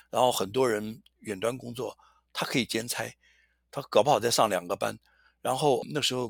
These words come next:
公司要求员工开始要一个礼拜回来一天或两天，很多人就说：“你要我回来我就辞职。”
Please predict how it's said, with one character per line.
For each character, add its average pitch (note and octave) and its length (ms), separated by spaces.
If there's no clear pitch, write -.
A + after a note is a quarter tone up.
公 B2 180
司 A#2+ 200
要 B2 120
求 G#2+ 440
员 G#2+ 180
工 A#2 140
开 A#2 120
始 G#2+ 180
要 G#2+ 120
一 A#2+ 100
个 A2 60
礼 G2+ 80
拜 G#2 100
回 G2+ 220
来 G2 180
一 A#2 100
天 A2+ 160
或 A2 140
两 F#2+ 240
天， G#2+ 180
很 B2 180
多 F#3+ 140
人 C#3 140
就 C#3+ 120
说 B2 240
：“你 A2 80
要 A#2 100
我 G#2 40
回 G#2 140
来 G2 40
我 F#2 120
就 G2+ 100
辞 F#2+ 240
职。” D#2+ 180